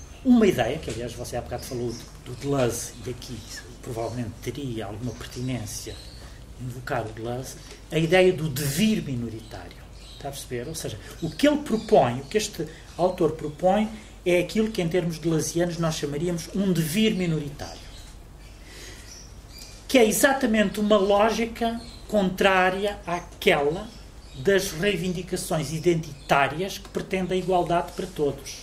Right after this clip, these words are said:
Não é? Isto é, quando os estudos culturais, os estudos, os gender studies, as reivindicações feministas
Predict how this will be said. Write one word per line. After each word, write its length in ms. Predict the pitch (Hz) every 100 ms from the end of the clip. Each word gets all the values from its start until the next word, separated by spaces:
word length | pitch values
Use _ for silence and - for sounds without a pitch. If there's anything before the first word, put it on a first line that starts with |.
| - - - -
Não 60 | 123
é? 100 | 139 - - -
Isto 140 | -
é, 80 | 131
quando 340 | - 240 247
os 120 | - -
estudos 400 | - 254 - -
culturais, 720 | 202 160 156 107 90 90 113
os 100 | 113
estudos, 560 | - 175 208 180 - - - - -
os 120 | 127 123
gender 400 | 113 175 190 185
studies, 720 | - 165 117 101 95 - -
as 100 | 110
reivindicações 720 | 135 156 170 175 175 - 196
feministas 880 | - - 185 202 208 - - 190 -